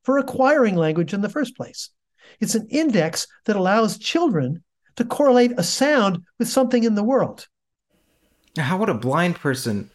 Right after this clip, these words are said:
Speaker 1: Yeah, well, so a blind person, you can't point. Uh, now you have to touch. But touching is, of course, a version of pointing. Pointing is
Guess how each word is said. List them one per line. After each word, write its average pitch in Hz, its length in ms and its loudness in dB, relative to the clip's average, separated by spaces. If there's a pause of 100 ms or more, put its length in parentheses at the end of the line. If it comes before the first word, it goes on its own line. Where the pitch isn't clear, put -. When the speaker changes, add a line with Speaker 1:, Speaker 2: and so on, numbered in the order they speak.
(540)
Speaker 1:
Yeah, 311 120 4
well, 208 100 0
so 269 160 4
a 202 40 2
blind 247 320 4
person, 254 320 0
you 233 120 2
can't 233 260 0
point. 233 420 -2 (220)
Uh, 208 200 2
now 220 120 2
you 240 140 4
have 208 180 0
to 208 80 -4
touch. - 500 -6 (1200)
But 240 160 2
touching 262 420 2
is, 202 140 0
of 214 120 -4
course, - 280 -2 (600)
a 190 80 0
version 233 420 2
of - 120 -2
pointing. 175 400 0
Pointing 247 420 0
is 185 260 -2